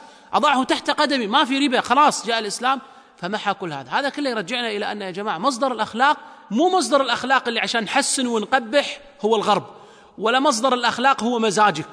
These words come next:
فما تراه أنت حسن فهو حسن، وما تراه قبيح فهو قبيح، ولا مصدر الأخلاق الأنظمة التي وضعها الناس، ولا مصدر الأخلاق عقل الإنسان، إنما مصدر الأخلاق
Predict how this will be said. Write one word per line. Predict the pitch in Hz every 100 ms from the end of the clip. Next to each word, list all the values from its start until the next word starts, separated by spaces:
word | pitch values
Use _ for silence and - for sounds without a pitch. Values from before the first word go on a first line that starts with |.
| - - -
فما | 214 247
تراه | - 240 220 226
أنت | 220 214
حسن | 190 240 254 208
فهو | 214 202
حسن، | - - 220 175
وما | 185 190
تراه | 190 214 208
قبيح | 208 208 226 160
فهو | 202 190
قبيح، | 190 185 196 - - - - -
ولا | 220 311
مصدر | 330 262 294 285
الأخلاق | 269 277 285 277
الأنظمة | 226 247 254 269
التي | 254 233
وضعها | 226 220 180 190
الناس، | 185 180 139 - - 175
ولا | 226 262
مصدر | 269 220 233
الأخلاق | 220 240 226 220
عقل | 269 294
الإنسان، | 277 240 220 165 123 - - -
إنما | 226 262 254 240 220
مصدر | 277 208 233 214
الأخلاق | 196 180 185 226 247